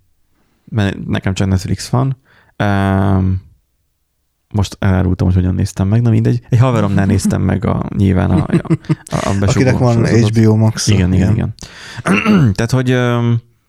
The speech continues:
Speaker 1: azért aggályos, mert például elkezded nézni, ö, a sorozatokat. Rátalálsz erre is,
Speaker 2: Igen.
Speaker 1: hagyod, hogy levonják a pénzt,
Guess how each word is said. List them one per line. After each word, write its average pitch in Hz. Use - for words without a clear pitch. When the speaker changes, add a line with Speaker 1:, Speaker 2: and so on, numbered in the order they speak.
Speaker 1:
azért 151
aggályos, 98
mert -
például 101
elkezded 95
nézni, 92
ö, -
a 107
sorozatokat. -
Rátalálsz 101
erre 95
is, -
Speaker 2:
Igen. 107
Speaker 1:
hagyod, 123
hogy 98
levonják 92
a -
pénzt, -